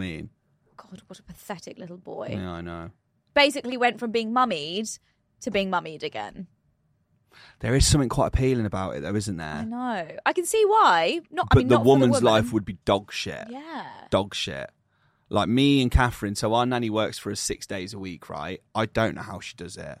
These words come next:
Speaker 2: Yeah.
Speaker 1: 'Cause me and Catherine, she's one person. Me and Catherine on a Sunday look after Phoenix, like, full time. We love it. We love that day.
Speaker 2: Yeah.
Speaker 1: But we are fucking exhausted by the end of it.
Speaker 2: Yeah.
Speaker 1: Exhausted.
Speaker 2: Mm.
Speaker 1: And she's doing six.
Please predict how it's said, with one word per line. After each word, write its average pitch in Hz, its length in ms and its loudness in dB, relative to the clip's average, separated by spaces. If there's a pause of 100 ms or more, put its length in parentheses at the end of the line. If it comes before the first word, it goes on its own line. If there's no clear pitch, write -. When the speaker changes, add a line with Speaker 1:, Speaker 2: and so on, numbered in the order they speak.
Speaker 2:
Yeah. 185 360 -14
Speaker 1:
'Cause 110 180 -2
me 123 140 4
and 120 80 2
Catherine, 117 400 -4
she's 127 180 -2
one 110 220 0
person. 101 560 -6 (180)
Me 120 100 0
and 131 80 2
Catherine 127 300 -2
on 98 60 -2
a 98 40 -4
Sunday 107 360 -2
look 90 200 -10
after 95 240 -12
Phoenix, 92 420 -10
like, 82 140 -8
full 90 220 -8
time. 69 280 -12
We 92 100 -8
love 92 180 -10
it. - 140 -14
We - 80 -4
love 95 160 -6
that - 160 -10
day. 247 120 -6
Speaker 2:
Yeah. 202 260 -6 (240)
Speaker 1:
But - 80 -8
we 175 100 0
are 196 40 -2
fucking - 560 -2
exhausted 107 720 6
by 90 200 -6
the 90 100 -8
end 85 180 -8
of 85 100 -8
it. - 140 -12
Speaker 2:
Yeah. - 200 -16
Speaker 1:
Exhausted. 139 1120 6
Speaker 2:
Mm. 185 560 -12
Speaker 1:
And - 80 -4
she's 160 180 2
doing 110 240 4
six. - 640 0